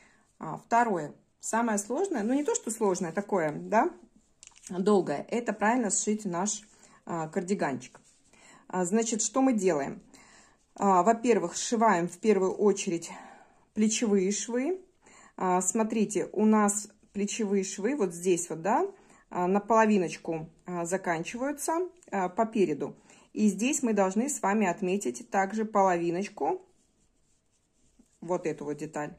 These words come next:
взять вот эту половинку, ну, т-, то есть целый,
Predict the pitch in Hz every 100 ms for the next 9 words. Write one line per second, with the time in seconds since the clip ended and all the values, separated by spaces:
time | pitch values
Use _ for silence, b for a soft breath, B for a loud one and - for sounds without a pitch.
0 | _ - 170 208 269 262 208 196 - 170
1 | 175 190 247 262 277 B B B 240 226
2 | - 190 220 208 - - 247 190 175